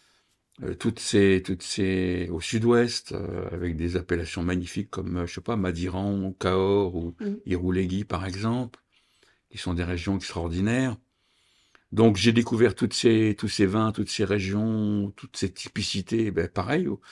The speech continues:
Speaker 1: au travers de mes pérégrinations, euh, euh, le long de ma, tout au long de ma carrière professionnelle. Et puis, euh, au travers des salons.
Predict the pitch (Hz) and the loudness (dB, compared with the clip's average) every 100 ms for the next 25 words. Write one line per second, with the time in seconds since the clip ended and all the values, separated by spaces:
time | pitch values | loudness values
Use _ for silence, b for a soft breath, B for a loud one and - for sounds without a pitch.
0 | B B - 95 92 92 90 87 90 90 | B B -4 -2 0 0 2 0 0 0
1 | 92 92 92 92 95 92 90 - 104 107 | -2 -2 0 2 2 2 0 -2 -2 0
2 | 104 95 85 85 - B B B B B | 0 0 0 -2 -6 B B B B B
3 | B - 82 82 - - - - - 90 | B -8 -4 -2 -2 -4 -4 -6 -4 0
4 | 95 101 92 90 87 92 98 95 101 95 | 2 4 2 0 -2 -4 0 4 4 4
5 | 87 90 92 87 - 95 - 92 110 147 | 2 0 -2 -4 -8 -10 -4 0 2 0
6 | 127 107 _ _ _ _ b b b b | -2 -8 _ _ _ _ b b b b
7 | b b - 101 92 - 95 101 110 107 | b b -14 -8 -8 -4 0 2 4 4
8 | 90 87 85 95 95 90 85 - - - | 6 4 2 0 0 -2 -2 -4 -6 -10
9 | - _ _ _ _ _ - 87 92 90 | -16 _ _ _ _ _ -10 -4 0 0
10 | 85 - 101 127 147 | 0 2 4 4 2